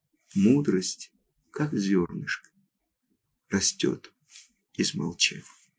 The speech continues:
На этом я завершаю. До следующего урока.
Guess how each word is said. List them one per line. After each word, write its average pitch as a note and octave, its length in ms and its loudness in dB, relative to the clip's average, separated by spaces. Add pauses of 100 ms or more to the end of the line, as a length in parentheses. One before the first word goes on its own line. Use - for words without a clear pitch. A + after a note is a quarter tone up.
(380)
На A#2+ 80 8
этом A#2+ 260 10
я G#2 200 10
завершаю. G2+ 840 6 (240)
До A#2 160 6
следующего A#2 680 8
урока. G#2 580 6